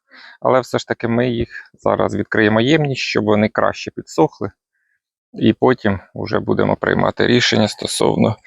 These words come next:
все ж таки, певний ефект на бджолу, скоріш за все, на ту, яка безпосередньо виходить біля смужок, вони мають. І, е, ну, такої осипи бджіл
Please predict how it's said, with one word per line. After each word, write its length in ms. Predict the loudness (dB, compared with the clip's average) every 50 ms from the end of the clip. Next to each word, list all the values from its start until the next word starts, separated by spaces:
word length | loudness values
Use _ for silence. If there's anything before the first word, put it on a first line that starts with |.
| -20 -20 -14 -2
все 120 | 0 0
ж 100 | 0 0
таки, 180 | -2 -2 -2 0
певний 360 | 2 2 2 2 2 0 0
ефект 360 | 0 2 0 0 0 0 _
на 120 | -2 -2
бджолу, 520 | -2 -2 -4 -4 -2 0 0 0 -2 -2 -8 _ _ _ _ _ _ _ _ _ _ _ _
скоріш 320 | -4 0 2 4 4 4
за 100 | 4 4
все, 220 | 2 2 0 2 2
на 120 | 2 0
ту, 160 | 2 2 4
яка 260 | 4 4 4 2 -2
безпосередньо 1040 | -2 -2 -2 -2 -2 -2 0 _ -6 -2 -2 0 2 2 2 2 2 0 0 0 -4 _ _ -20 -20 _ -20
виходить 840 | -20 -18 -8 -6 -2 0 0 0 0 4 4 4 4 6 4 2 2
біля 240 | 2 2 2 2 0
смужок, 580 | -2 -2 -2 0 0 2 0 0 -2 -4 -10 -4
вони 400 | -4 0 2 2 4 4 4 4
мають. 560 | 4 4 4 4 4 4 2 0 -2 -10 -20 _ _ _ _ -20 -20 -20 -20 -20 _ _ -6
І, 260 | 0 2 4 4 4 4 2 -6 _ _ _ _ _ _ _ _ _ _ _ _ _ _ _ _ -16 -16 -14 -2
е, 380 | 0 2 4 4 4 4 2 2
ну, 120 | 2 0 2
такої 500 | 0 -2 -2 -2 0 2 2 2 2 0 -2 -8 _
осипи 440 | 4 4 4 4 2 0 2 2 2
бджіл 420 | 0 0 -2 0 2 2 2 2